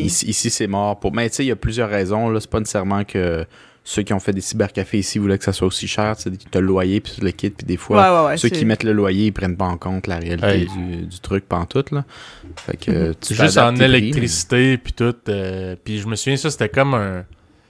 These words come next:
Speaker 3: t'avais un côté que c'était juste vraiment café internet, puis le même building, là, littéralement, le gars, il, il rentrait derrière le bar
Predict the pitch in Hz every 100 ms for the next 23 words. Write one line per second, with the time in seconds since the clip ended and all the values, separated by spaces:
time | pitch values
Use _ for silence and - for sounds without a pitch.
0 | _ - 107 123 139 139 127 139 151 -
1 | 113 101 98 131 123 117 110 110 117 113
2 | 107 120 110 104 110 131 - _ _ -
3 | - - 123 123 113 120 131 120 113 139
4 | 123 113 113 123 120 139 135 135 143 127
5 | - - 123 110 113 117 135 127 120 120
6 | 113 123 147 156